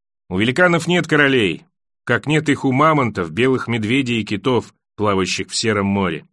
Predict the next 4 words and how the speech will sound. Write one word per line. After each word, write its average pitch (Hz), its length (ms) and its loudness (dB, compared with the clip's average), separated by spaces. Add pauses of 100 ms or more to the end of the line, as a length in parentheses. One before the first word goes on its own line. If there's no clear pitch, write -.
(880)
Это 139 480 2
Мег-Мар-Тун-Доб-Век, 139 2250 0 (240)
Мег 135 280 0
Могучий. 127 600 0